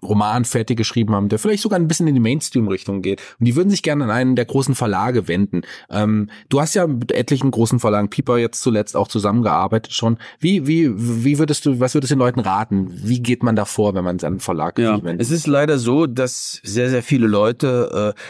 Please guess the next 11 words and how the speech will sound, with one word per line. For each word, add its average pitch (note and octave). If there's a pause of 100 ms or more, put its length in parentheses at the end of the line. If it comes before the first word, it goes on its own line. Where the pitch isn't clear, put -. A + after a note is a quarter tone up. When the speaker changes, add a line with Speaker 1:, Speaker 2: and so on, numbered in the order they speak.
(380)
Speaker 2:
Manuskripte B2+
einsenden. C#3+
<clears throat> D3
Der A#2+
Verlag, G#2+ (680)
äh, A#2 (260)
kann B2+
nicht -
diese G2+
Manuskripte G2
alle F#2